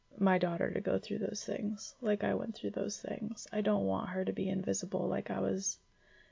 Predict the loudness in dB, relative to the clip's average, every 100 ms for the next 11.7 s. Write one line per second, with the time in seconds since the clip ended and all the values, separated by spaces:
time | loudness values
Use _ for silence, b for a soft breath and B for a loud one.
0 | _ 2 4 2 0 -2 -2 -2 -2 -2
1 | -2 -4 -10 _ _ _ _ _ _ -10
2 | 8 12 12 10 6 6 4 4 4 2
3 | 2 2 2 4 4 4 2 0 0 -4
4 | -4 -2 0 0 0 -4 -2 -2 -4 -8
5 | -10 -12 -16 _ _ _ _ _ _ _
6 | -4 2 4 4 2 2 2 2 0 -2
7 | -4 -4 -4 -6 -8 -20 _ _ _ _
8 | _ _ _ _ _ 6 8 8 6 4
9 | 0 0 -2 0 -2 -2 -4 -4 -4 -2
10 | -2 -2 -2 -2 -2 -4 -8 _ _ _
11 | _ 4 6 10 8 6 2